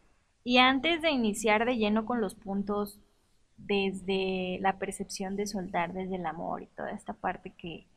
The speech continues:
que les mencioné en la intro, quiero mencionar una de las razones obvias por las cuales deberías de querer salir de una relación,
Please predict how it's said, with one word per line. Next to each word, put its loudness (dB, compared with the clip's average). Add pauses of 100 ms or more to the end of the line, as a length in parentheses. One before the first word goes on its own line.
que -8
les -2
mencioné -2
en 2
la 4
intro, -4 (1000)
quiero 2
mencionar 2
una 4
de 4
las 2
razones 0
obvias 0 (400)
por 2
las 2
cuales 4
deberías 2
de -2
querer -2
salir 0
de -2
una 0
relación, -4